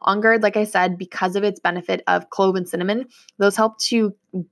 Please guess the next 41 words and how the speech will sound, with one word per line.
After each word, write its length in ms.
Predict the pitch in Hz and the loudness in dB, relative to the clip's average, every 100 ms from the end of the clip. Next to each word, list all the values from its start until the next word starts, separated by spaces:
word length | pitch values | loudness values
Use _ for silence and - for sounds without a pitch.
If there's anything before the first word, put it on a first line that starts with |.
| - | 0
basically 460 | 202 262 254 262 | 0 0 -4 -4
kill 260 | 233 - 196 | -2 0 4
off 180 | 185 185 | 4 2
any 160 | 185 | -4
of 60 | 180 | -4
the 80 | 175 | -2
bacteria, 500 | 170 165 190 185 185 | -2 -2 0 2 4
and 160 | 180 | 2
they 160 | 185 - 190 | -2 -2 0
act 320 | 202 240 - | 0 -2 -4
as 280 | 185 180 180 | 0 0 -2
antibacterials. 1160 | 185 180 185 180 170 - - 175 170 - 185 - - - | -8 -8 -4 -2 -4 -8 2 2 2 0 -2 -6 -20 -14
So 320 | - 196 190 190 _ - | 0 0 0 -4 _ -6
you 240 | 185 190 | -4 -4
can 200 | 190 190 | -6 -2
go 140 | 190 202 | 2 2
in, 140 | 202 | 2
and 80 | 190 | -2
I 100 | 180 | -4
clean 280 | 180 202 190 | -6 -6 -2
my 80 | 185 | -2
entire 800 | 185 185 - - - 208 226 226 | -2 -6 -10 -6 -2 4 4 4
apartment 560 | 220 185 190 202 233 - | 2 0 2 -2 -2 -2
and 120 | 180 | 0
my 80 | 175 | 2
bathroom 420 | 214 220 214 190 | 0 0 -4 -6
and 80 | 180 | -6
my 80 | |
kitchen 380 | 180 185 196 185 | -8 -8 -6 -4
with 180 | 180 175 | -4 -4
this 160 | - - | -8 -6
blend 400 | - 170 190 190 | -2 -2 -2 -4
from 240 | 185 180 | -2 0
our 160 | 170 - | -2 -4
cleaner 260 | - 185 175 | -6 -2 -2
concentrate. 680 | - 165 170 220 - 160 - _ _ _ _ - - - | -2 -4 -2 -4 0 0 -2 _ _ _ _ -20 -10 0
But 120 | 220 | 2
I 80 | 202 | 4
also 320 | 196 202 226 | 2 2 0
use 420 | 185 190 196 185 - | 0 0 0 0 0
our 320 | 185 180 | 2 2